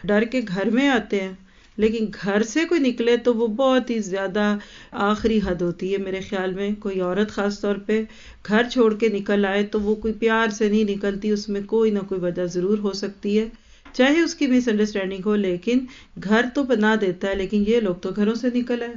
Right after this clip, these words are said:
खैर, फ़क़ाल लहुमुल्लाहु, फिर कहा उनसे अल्लाह ने,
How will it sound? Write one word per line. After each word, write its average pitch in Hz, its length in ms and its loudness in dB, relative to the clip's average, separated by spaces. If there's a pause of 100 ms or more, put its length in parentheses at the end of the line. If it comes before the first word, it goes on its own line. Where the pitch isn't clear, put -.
(140)
खैर, 254 220 2 (680)
फ़क़ाल 285 480 2
लहुमुल्लाहु, 185 960 0 (420)
फिर 294 140 0
कहा 294 300 2
उनसे 294 360 2
अल्लाह 190 300 0
ने, 175 200 -4